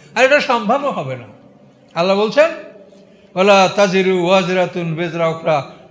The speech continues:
কোনো বহনকারী অপরের বোঝা বহন করতে পারবে না।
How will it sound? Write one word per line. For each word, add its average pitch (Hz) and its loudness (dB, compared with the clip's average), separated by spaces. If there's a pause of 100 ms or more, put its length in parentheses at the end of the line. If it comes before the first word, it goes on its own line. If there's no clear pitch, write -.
(100)
কোনো 247 4
বহনকারী 247 0
অপরের 226 0
বোঝা 202 0
বহন 180 -4
করতে 185 -8
পারবে 170 -4
না। 147 -4